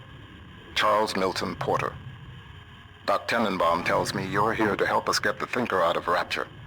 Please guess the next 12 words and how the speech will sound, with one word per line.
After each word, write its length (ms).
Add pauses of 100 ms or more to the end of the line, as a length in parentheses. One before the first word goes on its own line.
(840)
It's 180
not 160
going 160
to 60
be 80
easy, 400 (380)
but 120
nothing 240
worth 220
doing 260
ever 320
is. 160